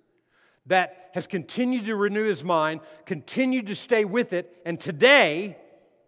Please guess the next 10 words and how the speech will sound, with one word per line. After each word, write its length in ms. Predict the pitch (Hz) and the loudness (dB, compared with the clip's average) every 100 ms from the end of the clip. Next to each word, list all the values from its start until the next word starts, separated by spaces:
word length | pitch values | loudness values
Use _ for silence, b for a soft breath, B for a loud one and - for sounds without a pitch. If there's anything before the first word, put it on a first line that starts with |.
| _ _ _ _ _ | _ _ _ _ _
I'm 340 | 160 233 320 262 | 6 10 10 8
what 260 | 196 202 | 4 2
creation 500 | - 196 190 202 208 | -4 -2 0 -2 -6
is 160 | 185 143 | -6 -2
looking 360 | 220 254 196 139 | -2 -2 -6 -4
for, 300 | 160 175 175 B - | -2 -2 -2 B -8
and 140 | 170 | -2
what 180 | 180 214 | 2 2
is 220 | 233 131 | 0 -2
that? 380 | 139 85 - | -4 -4 -10